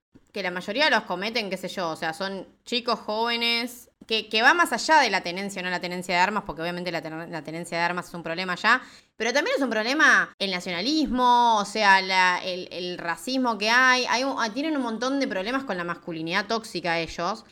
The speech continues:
y en estos foros donde son todos anónimos, donde la mayoría son hombres, y piensan como un hive mind, porque no tienen individualidad. Y sí, en four chan se organizaron tiroteos, se organizaron, de, de, de todo se organizó, todo un montón de cosas malas. Y bueno, estas teorías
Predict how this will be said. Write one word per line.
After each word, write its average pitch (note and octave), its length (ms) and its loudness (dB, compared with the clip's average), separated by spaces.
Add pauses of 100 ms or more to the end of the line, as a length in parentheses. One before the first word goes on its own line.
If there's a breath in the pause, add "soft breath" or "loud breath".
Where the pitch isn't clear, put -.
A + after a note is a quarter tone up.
y F#3 140 -6
en A#3 60 0
estos - 240 0
foros A#3+ 340 2
donde F3 240 -6
son A#3 240 -4
todos C4 260 0
anónimos, D#3+ 580 -4
donde D#3+ 200 -10
la E3+ 100 -6
mayoría G#3 400 -4
son A3+ 180 -6
hombres, F#3+ 440 -4 (480 soft breath)
y F3+ 80 -8
piensan A3+ 460 -2
como F3+ 200 -6
un G#3 140 -6
hive G#3 420 2
mind, F3 480 0
porque D3+ 240 -10
no F#3 120 -8
tienen G3 260 -8
individualidad. E3 880 -2 (260 loud breath)
Y A#3 140 -4
sí, A#3 380 -2
en F3+ 180 -6
four C4+ 160 2
chan D#4+ 160 2
se C#4+ 60 -2
organizaron F#3 460 -2
tiroteos, D#3+ 680 -4
se - 80 -8
organizaron, E3 460 -4
de, F3 100 -6
de, F#3 120 -6
de G3+ 100 -2
todo A3 340 2
se - 100 -10
organizó, E3+ 440 -6
todo G3 80 -8
un B3 60 -6
montón G#3 260 -4
de G3+ 80 -6
cosas G3+ 320 -6
malas. F#3+ 540 4 (100)
Y F#3 100 -6
bueno, F#3+ 380 0
estas G3 260 -4
teorías A3 380 -2